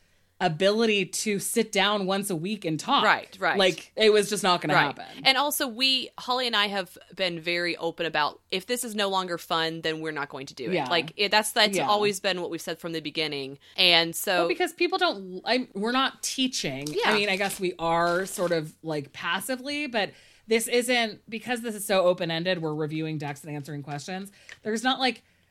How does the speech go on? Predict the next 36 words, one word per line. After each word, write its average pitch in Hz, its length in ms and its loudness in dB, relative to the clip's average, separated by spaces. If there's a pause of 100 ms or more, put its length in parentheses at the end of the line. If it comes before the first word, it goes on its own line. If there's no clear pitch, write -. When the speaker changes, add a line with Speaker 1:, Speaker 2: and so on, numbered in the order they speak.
(140)
Speaker 1:
once 220 400 4
we've 214 180 2
gotten 262 280 4
through 240 160 -2
the 247 80 -4
seventy-eight 269 500 2
cards, 269 380 2
we're 254 120 0
done. 294 440 8
Speaker 2:
Right. 160 280 4
Speaker 1:
You 226 160 2
know, 202 180 8
like, 208 180 10
Speaker 2:
Exactly. 214 160 4
Speaker 1:
there's 233 140 4
not 240 300 2
that 185 280 4
moment. 170 540 -2
And 233 140 -4
we 277 140 0
really 285 220 -2
like 240 240 -2
talking 220 360 -4
about 165 180 -2
this 156 160 -6
stuff, 156 240 -4
which 156 140 -8
is 160 100 -10
why 160 160 -6
we 156 120 -6
keep 143 240 -12
doing 170 320 -6
it. 139 120 -6
Speaker 2:
Right. 131 280 -4
Speaker 1:
But 156 240 -4
yeah, 131 160 -10